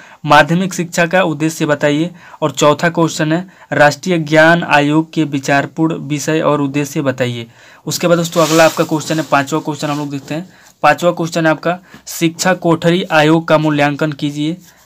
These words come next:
छठवां क्वेश्चन है सार्जेंट योजना क्या है, इसके उद्देश्य बताइए। उसके बाद सातवां क्वेश्चन है सैडलर आयोग के गुण एवं दोष बताइए, यानी सैडलर आयोग जो था उसके क्या दोष थे और क्या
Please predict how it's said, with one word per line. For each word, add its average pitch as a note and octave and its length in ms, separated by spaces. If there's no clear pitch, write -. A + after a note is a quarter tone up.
छठवां D3+ 320
क्वेश्चन D#3 360
है E3 60
सार्जेंट D#3+ 520
योजना D3+ 400
क्या D3+ 200
है, D#3 140
इसके D#3 320
उद्देश्य D#3 380
बताइए। B2 500
उसके E3 240
बाद E3+ 120
सातवां E3 440
क्वेश्चन D#3 380
है E3 160
सैडलर D#3+ 560
आयोग E3 460
के D#3+ 180
गुण D#3 280
एवं D3+ 300
दोष C#3+ 260
बताइए, C3+ 280
यानी C3+ 180
सैडलर D3 460
आयोग D3+ 260
जो C#3+ 140
था C#3 160
उसके C#3 220
क्या D3 240
दोष C#3+ 300
थे D#3 140
और C#3 100
क्या D#3+ 220